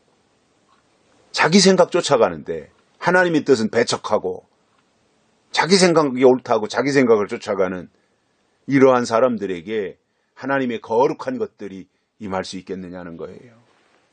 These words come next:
그리고 세 번째로는 사 절에서 그 귀를 진리에서 돌이켜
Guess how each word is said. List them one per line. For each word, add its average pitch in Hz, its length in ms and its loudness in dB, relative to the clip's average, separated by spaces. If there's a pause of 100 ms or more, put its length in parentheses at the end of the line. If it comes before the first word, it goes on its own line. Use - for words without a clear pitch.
(1700)
그리고 127 300 4 (260)
세 - 240 -4
번째로는 117 560 2
사 117 220 0
절에서 92 440 -4 (280)
그 123 300 -2 (100)
귀를 123 420 -2
진리에서 139 840 -2
돌이켜 104 640 -8